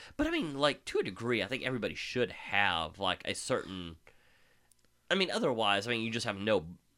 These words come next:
no respect for money whatsoever, and I can't imagine that does, you know,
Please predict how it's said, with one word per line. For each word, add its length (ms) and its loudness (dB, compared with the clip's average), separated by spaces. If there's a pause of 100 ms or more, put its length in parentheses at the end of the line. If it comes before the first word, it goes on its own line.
(380)
no 200 2
respect 340 0
for 120 -8
money 220 2
whatsoever, 720 0
and 80 0
I 40 -2
can't 240 2
imagine 500 -2
that 220 0
does, 460 -2
you 100 -2
know, 300 -4